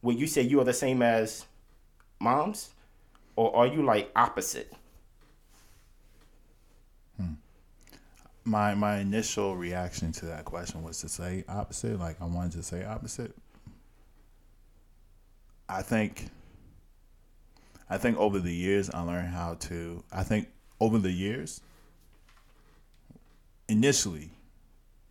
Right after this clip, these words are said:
Speaker 2: I used to be very emotional. I don't think you guys ever seen this side of me, but I used to cry a lot, maybe all the way into my middle school years.
Speaker 1: Mm-hmm.
Speaker 2: I remember having this one conversation. We all had a meeting 'cause I was pretty,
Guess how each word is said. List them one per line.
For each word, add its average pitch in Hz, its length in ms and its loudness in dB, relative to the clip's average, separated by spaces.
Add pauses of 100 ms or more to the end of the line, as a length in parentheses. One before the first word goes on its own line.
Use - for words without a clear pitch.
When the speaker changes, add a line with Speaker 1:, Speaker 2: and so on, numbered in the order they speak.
(160)
Speaker 2:
I 90 140 -2
used 98 300 -4
to 87 260 -4
be 85 200 -14
very 82 300 -10
emotional. - 460 -14
I 85 140 -10
don't 110 160 -2
think 90 260 -10
you 90 80 -10
guys - 240 -10
ever - 140 -16
seen 80 200 -12
this 82 160 -6
side 78 180 -4
of 80 100 -2
me, 78 100 -2
but 80 240 -6 (420)
I 101 60 -10
used 120 160 -4
to 101 100 -4
cry 87 340 -4
a 82 60 -6
lot, 87 300 -6 (240)
maybe 90 480 -8
all 92 160 -4
the 92 60 -8
way 87 220 -8
into 87 260 -12
my 82 400 -12
middle 90 180 -10
school 113 240 -8
years. 113 460 -10
Speaker 1:
Mm-hmm. 135 240 -2 (440)
Speaker 2:
I 87 40 -10
remember 95 280 -4
having 92 240 -4
this 87 200 -10
one 90 180 -6
conversation. 87 560 -10
We 95 60 -6
all 98 100 -2
had 92 320 -6
a 82 60 -12
meeting 87 420 -6
'cause 87 220 -10
I 95 100 -8
was 95 180 -10
pretty, 82 540 -12